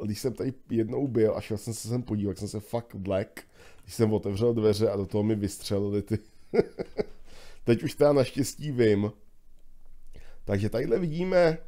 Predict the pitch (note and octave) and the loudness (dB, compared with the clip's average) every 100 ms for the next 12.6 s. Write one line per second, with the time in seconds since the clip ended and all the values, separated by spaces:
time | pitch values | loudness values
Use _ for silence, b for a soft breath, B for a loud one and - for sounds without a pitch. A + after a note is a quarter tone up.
0 | - G2+ G#2+ F#2 A#2+ C#3+ - B B - | -6 4 6 6 8 8 8 B B -2
1 | A2+ D3 D#3 A#2 C#3 D3 C3+ A#2 C#3+ F3 | 4 8 8 6 2 0 0 2 2 0
2 | - G2+ D#2 - - A2 A2 F#2+ b b | -2 -2 -2 -4 -10 -8 -4 -4 b b
3 | b - B2 F#3 F3 - A#2+ - E3 D#3+ | b 0 2 4 2 4 2 4 4 4
4 | - D3+ D3+ A#2+ C3+ - F3+ C3 A2+ G2+ | 0 2 4 2 0 0 0 2 2 0
5 | - - F2 - - F#2+ F2+ A2+ - C#3 | -2 -4 -4 -4 -6 -6 -4 -6 -4 -4
6 | - A2+ A#2+ - - b b b b - | 0 0 -2 -6 -20 b b b b -18
7 | - - - B2 B2+ B2+ - C#3+ B2+ B2 | -20 -10 -2 2 2 2 0 0 0 0
8 | - C3+ B2 A#2+ A2+ A2+ A#2 - D#3+ - | 0 2 2 2 -2 -2 -4 -4 -6 -2
9 | C3+ B2 B2 G#2+ A2 A#2+ B2+ A2+ - A2+ | 0 2 0 -2 -2 0 2 0 -2 -10
10 | - B2+ A#2+ A#2 G#2+ A2+ A2 D3+ B2+ D3 | -4 0 0 0 2 2 2 -2 0 -2
11 | C#3+ B2 A#2+ G#2+ - C3+ - A2 F2 F2+ | 0 -2 -2 -2 -4 -4 -2 0 0 0
12 | G2+ F#2+ - - C3+ A#2+ | -4 -8 -8 -8 -2 -2